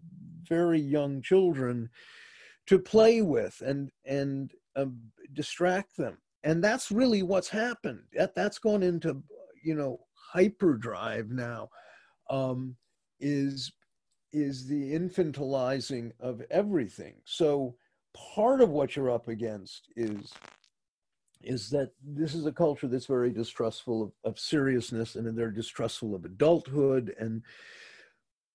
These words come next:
um, there's something that is seen as accusatory when you, when you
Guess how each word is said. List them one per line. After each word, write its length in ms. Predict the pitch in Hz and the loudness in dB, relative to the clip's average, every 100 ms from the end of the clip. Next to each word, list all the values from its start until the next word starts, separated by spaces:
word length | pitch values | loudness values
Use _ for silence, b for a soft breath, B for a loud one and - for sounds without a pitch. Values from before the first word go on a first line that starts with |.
| - | 0
um, 440 | 160 156 156 143 147 113 - _ | 4 6 4 0 -6 -10 -16 _
there's 440 | 151 143 139 156 147 | -16 -2 4 6 6
something 600 | - 175 - 170 151 147 | 4 4 4 2 4 2
that 220 | 127 143 | 2 2
is 200 | 139 127 | 2 -2
seen 340 | - 156 143 | -2 0 0
as 140 | 135 113 | 0 -2
accusatory 920 | 123 156 147 131 123 135 120 104 101 - | -2 0 0 0 0 0 0 -2 -8 -12
when 640 | - 123 123 123 120 113 | -10 -10 -12 _ -6 -4
you, 260 | 117 113 113 | -4 -4 -6
when 240 | - 123 117 | -8 -6 -4
you 200 | 117 | -6